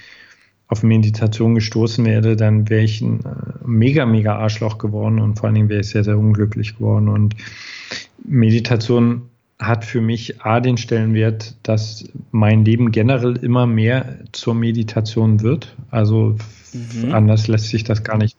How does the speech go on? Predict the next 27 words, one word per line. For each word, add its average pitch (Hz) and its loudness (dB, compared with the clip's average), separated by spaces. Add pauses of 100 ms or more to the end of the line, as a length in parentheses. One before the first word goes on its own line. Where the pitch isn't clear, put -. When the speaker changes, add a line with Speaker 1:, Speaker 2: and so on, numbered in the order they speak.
Speaker 1:
managen 117 0
mit 107 2
den 110 2
vielen 117 0
Auf 110 0
und 113 2
Abs. 123 -2 (480)
Und 117 2
natürlich, 120 0
äh, 120 -2
dass 107 0
es - -2
für - -4
mich 110 2
extrem 110 0
wichtig 110 0
ist, 113 -2
so 110 -2
meine 107 4
Still 120 2
Points 107 0
im 107 2
Laufe 107 0
des 107 0
Tages 110 0
zu 107 -2
haben, 104 2